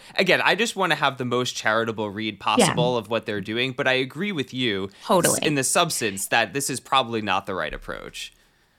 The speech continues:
Speaker 2: And, and I would say, just to respond to that, that's a great point, right? Like, if you look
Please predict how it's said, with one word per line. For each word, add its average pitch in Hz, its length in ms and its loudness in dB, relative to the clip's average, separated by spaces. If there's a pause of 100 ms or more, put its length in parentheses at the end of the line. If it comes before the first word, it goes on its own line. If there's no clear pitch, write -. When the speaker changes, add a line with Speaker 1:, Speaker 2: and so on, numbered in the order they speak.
(120)
Speaker 2:
And, 339 200 4
and 330 140 4
I 339 140 6
would 311 260 2
say, 254 300 6
just - 400 2
to 233 80 4
respond 196 340 4
to 196 60 2
that, 160 240 6
that's 202 200 4
a 262 60 6
great 202 380 2
point, 165 340 0
right? 165 260 6
Like, 160 280 4
if 185 200 2
you 208 180 6
look 185 460 4